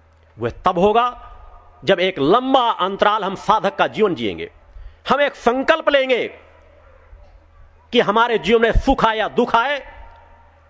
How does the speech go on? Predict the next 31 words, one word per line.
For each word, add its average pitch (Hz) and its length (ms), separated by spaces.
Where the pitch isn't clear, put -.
हमें 233 240
केवल 226 180
सतमार्ग 196 520
पर 160 100
बढ़ना 156 340
है। 85 120
क्योंकि 185 200
जितने 175 380
दुख 180 300
आ 196 100
रहे 202 100
हैं, 196 60
उनके 190 180
निर्माता 156 440
आप 135 200
स्वतः 175 240
हैं। 95 280
कहीं 240 160
ना 269 80
कहीं 226 200
आपने 226 280
गलती 214 320
कर 247 200
रखी 262 340
है 107 300
और 240 200
उस - 320
सुपर 233 240
के-, 208 300
कंप्यूटर 220 440
में 277 220